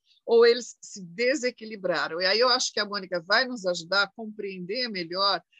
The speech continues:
essas questões de, das, né, do porquê as pessoas idosas correm o maior risco de cair. Trinta por cento deles referiram que após essa queda eles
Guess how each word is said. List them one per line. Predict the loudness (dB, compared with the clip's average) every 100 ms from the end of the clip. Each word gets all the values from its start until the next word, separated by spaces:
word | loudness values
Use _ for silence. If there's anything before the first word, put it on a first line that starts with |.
| _
essas | -2 -2 -2 -6
questões | -2 -2 -2 -4 -4 -4
de, | -6
das, | -6 0 2 2 0 -14 -20 _ _
né, | -6 -2 0 -2 -6
do | -14 -14 -10
porquê | -10 -10 -6 0 0 -2 _ _
as | -2 -2
pessoas | -2 -2 -2 -2 -2
idosas | -4 0 2 2 -2 -8
correm | -4 -4 -4
o |
maior | -4 -2 0 0 -2 -8
risco | -8 -8 -8 -10
de | -8 -10
cair. | -4 0 0 -2 -12 _ _ _ _ _ _ _
Trinta | 0 0 0 -8 -6
por | -6
cento | -4 -2 -2 -6
deles | -4 0 0 -2
referiram | -6 -4 -2 -2 -4
que | -4
após | -4 -2 0 0 -2 -8
essa | -10 -12
queda | -6 -2 -2 -2
eles | -6 -10